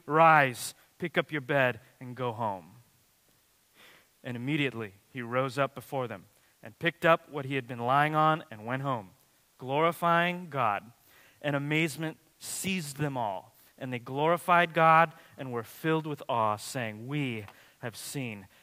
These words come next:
extraordinary things today." This is the word of the Lord. How many of you want to see extraordinary things in your day?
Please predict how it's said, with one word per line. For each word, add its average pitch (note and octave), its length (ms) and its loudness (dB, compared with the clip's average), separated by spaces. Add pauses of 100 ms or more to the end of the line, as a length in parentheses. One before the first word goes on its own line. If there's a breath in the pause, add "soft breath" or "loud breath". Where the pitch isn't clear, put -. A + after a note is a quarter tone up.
(100)
extraordinary B2+ 1000 -6
things G2+ 640 -12 (400)
today." A2+ 500 -6 (800)
This C#3 180 -10
is A#2 100 -14
the C3+ 100 -6
word B2 140 -4
of A#2+ 60 -8
the A2+ 80 -6
Lord. G#2+ 280 -6 (1160)
How F3 80 8
many G#3+ 140 4
of G3+ 60 4
you F#3+ 100 4
want F#3 180 6
to D#3 100 0
see G3+ 200 0
extraordinary F3+ 1000 0
things E3 480 -4
in D3 100 -4
your D3 160 -2
day? B2 360 -4